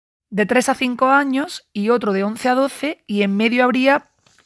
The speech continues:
estadios intermedios. O sea que yo antes he dicho, ojo, que he dicho que había, eh, tres estadios, ¿no? Del cero al tres. Pero en realidad lo que he descrito del cero al tres serían estadios intermedios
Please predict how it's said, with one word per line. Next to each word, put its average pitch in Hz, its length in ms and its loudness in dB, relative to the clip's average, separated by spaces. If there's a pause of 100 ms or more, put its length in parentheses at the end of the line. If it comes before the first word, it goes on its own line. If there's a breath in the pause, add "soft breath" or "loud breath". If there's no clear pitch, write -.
(200)
estadios 190 460 -2
intermedios. 170 600 0
O - 640 -20
sea 233 120 0
que 233 80 4
yo 247 60 4
antes 269 220 2
he 269 40 4
dicho, 262 580 -2 (320)
ojo, 220 400 -2
que 214 80 -2
he 214 40 2
dicho 220 280 -4
que 208 80 -4
había, 226 500 2 (120)
eh, 190 340 -2 (160)
tres 220 220 2
estadios, 220 440 -2
¿no? 262 200 -2
Del 202 120 0
cero 214 220 0
al 180 140 2
tres. 185 240 0 (400 loud breath)
Pero 214 160 0
en 208 100 -2
realidad 220 600 2
lo 202 180 -4
que 220 180 -4
he 240 60 0
descrito 262 600 -6
del 208 140 -2
cero 226 240 -2
al 226 160 0
tres 233 220 -2
serían 208 360 -2
estadios 202 480 -2
intermedios 226 760 0